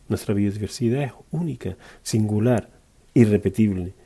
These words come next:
y por eso tiene ese valor, ese valor que, por lo menos a los biólogos, pero que todos nosotros debemos también, eh, ponerlos precisamente en valor, es gracias a esa singularidad. Por tanto, cuando estemos en la naturaleza,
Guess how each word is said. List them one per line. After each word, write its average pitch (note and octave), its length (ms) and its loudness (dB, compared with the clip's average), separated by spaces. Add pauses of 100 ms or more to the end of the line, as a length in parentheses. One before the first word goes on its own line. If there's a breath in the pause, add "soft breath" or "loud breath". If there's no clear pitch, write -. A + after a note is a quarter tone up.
(320 loud breath)
y A#2 80 0
por G2+ 180 -2
eso A#2+ 300 4
tiene G2+ 280 0
ese F#2 200 -4
valor, F#2 340 -4 (280 soft breath)
ese A2+ 200 -2
valor G2+ 340 -2
que, F#2+ 240 -2 (380 loud breath)
por F#2+ 100 -4
lo F#2 100 0
menos A#2 260 4
a A#2 40 2
los G2 140 0
biólogos, G#2 540 6
pero G2 140 -2
que - 120 -4
todos D3+ 360 6
nosotros G2 500 -4
debemos F#2 360 -4
también, F#2 420 -6 (520 loud breath)
eh, F2+ 280 -8 (100)
ponerlos G#2+ 520 4
precisamente F#2+ 720 -4
en F2+ 120 -6
valor, F#2 340 -6 (420 soft breath)
es G2+ 240 -2
gracias G#2 480 -2
a G2+ 40 -4
esa - 180 -8
singularidad. F#2 800 -8 (1040 loud breath)
Por A2 160 2
tanto, D3+ 260 8
cuando C3 200 8
estemos D#3 300 6
en D#3+ 60 4
la D3 60 6
naturaleza, G#2+ 720 4